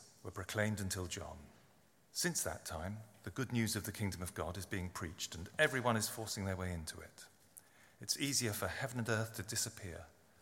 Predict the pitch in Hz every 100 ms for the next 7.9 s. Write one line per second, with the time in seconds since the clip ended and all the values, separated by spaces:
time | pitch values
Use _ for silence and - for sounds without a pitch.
0 | - - - 90 87 90 90 123 - -
1 | 123 123 110 98 - 127 92 73 78 -
2 | 90 95 - 90 - 95 87 92 78 80
3 | - - - _ _ _ - _ _ -
4 | - - - - - - - - _ _
5 | - 120 147 156 139 110 98 113 - 101
6 | 87 107 92 82 - - - - - 90
7 | 95 101 95 95 87 87 82 107